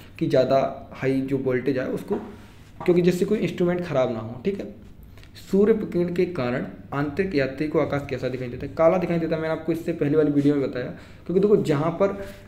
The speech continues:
सूर्य का reflection नहीं होगा, scattering नहीं होगी, क्योंकि वहाँ पर particles नहीं है, object नहीं है, वही scattered नहीं होगा तो वहाँ पर कैसी चीज़ें होंगी? काली दिखाई देंगी।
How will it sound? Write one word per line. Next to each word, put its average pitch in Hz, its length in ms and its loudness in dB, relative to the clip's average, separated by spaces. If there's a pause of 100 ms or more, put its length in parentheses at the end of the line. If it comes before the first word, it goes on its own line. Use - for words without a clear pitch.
सूर्य 185 320 6
का 202 120 6
reflection 160 760 2
नहीं 143 140 2
होगा, 123 280 0 (120)
scattering 160 600 2
नहीं 147 180 4
होगी, 123 260 0
क्योंकि 160 260 0
वहाँ 151 140 4
पर 160 140 -2
particles 170 520 4
नहीं 123 140 -6
है, 123 220 -10
object 175 440 0
नहीं 127 280 -4
है, - 240 -14 (260)
वही 196 180 2
scattered 185 440 4
नहीं 185 120 6
होगा 180 140 6
तो 185 140 4
वहाँ 170 240 4
पर 175 220 0
कैसी 170 200 2
चीज़ें 170 220 -2
होंगी? 190 220 -2
काली 131 240 6
दिखाई 123 240 -2
देंगी। 117 280 -10